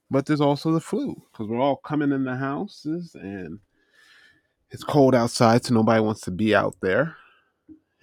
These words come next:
And in the end, that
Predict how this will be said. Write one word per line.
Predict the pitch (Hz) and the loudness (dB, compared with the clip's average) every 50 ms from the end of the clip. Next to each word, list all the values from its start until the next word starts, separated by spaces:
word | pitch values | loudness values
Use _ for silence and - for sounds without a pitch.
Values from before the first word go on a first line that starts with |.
| _ _ - | _ _ -6
And | 120 123 123 113 110 113 117 117 110 101 - - - _ _ _ _ _ | -4 -2 -2 0 0 -2 -2 -4 -4 -6 -8 -10 -14 _ _ _ _ _
in | - 117 120 117 | -2 0 2 4
the | 117 117 117 | 6 6 6
end, | 123 143 160 170 151 120 113 113 113 - _ _ _ _ _ _ _ _ _ _ _ _ _ _ _ _ - | 6 4 4 4 4 2 2 0 -2 -6 _ _ _ _ _ _ _ _ _ _ _ _ _ _ _ _ -8
that | - 95 101 117 117 120 120 107 - | -6 0 4 6 8 8 8 8 6